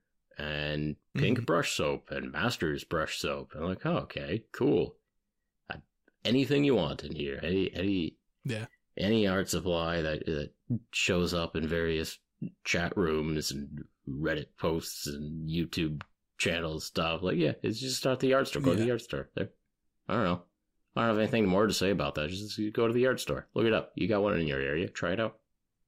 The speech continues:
Speaker 2: Probably. Yeah, most, I'd say most places probably do.
Speaker 1: Yeah.
Speaker 2: At least one, like, main art store. Um, yeah, I know we've got a couple 'cause, um, I mean, we've got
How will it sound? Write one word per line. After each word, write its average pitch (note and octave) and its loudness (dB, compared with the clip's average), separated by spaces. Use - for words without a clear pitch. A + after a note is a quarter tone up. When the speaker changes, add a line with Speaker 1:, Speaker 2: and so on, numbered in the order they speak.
Speaker 2:
Probably. D3 0
Yeah, B2 -2
most, B2+ -4
I'd A2 -6
say A2 -4
most G2 -6
places C3 -6
probably - -10
do. A2 -10
Speaker 1:
Yeah. A2 -4
Speaker 2:
At B2 -2
least - -4
one, A2+ -4
like, G2+ -8
main A2 -6
art A2+ -4
store. - -8
Um, A2 -6
yeah, A#2 -4
I A#2+ -2
know A#2+ -2
we've D3+ 4
got D#3+ 2
a - 0
couple G#2 -6
'cause, - -10
um, G2 -10
I A2 -14
mean, A2 -8
we've A2+ -6
got G#2+ -2